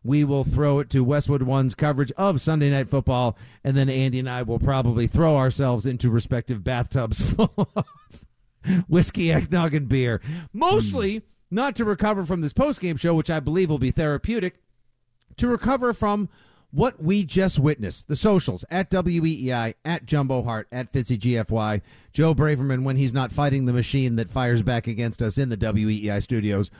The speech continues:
Speaker 1: will be monitoring the best of your texts at three seven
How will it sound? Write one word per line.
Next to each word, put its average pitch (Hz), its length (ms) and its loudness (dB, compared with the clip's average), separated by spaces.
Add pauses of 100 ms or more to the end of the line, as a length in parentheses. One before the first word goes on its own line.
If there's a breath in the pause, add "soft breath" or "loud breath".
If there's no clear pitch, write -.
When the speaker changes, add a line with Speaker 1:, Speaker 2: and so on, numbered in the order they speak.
(220 loud breath)
Speaker 1:
will 156 180 4
be 147 120 2
monitoring 135 480 -2
the 131 80 -2
best 180 280 0
of 127 120 -4
your 127 120 -2
texts - 400 -4 (440 soft breath)
at 135 120 -4
three 143 220 2
seven 107 440 -2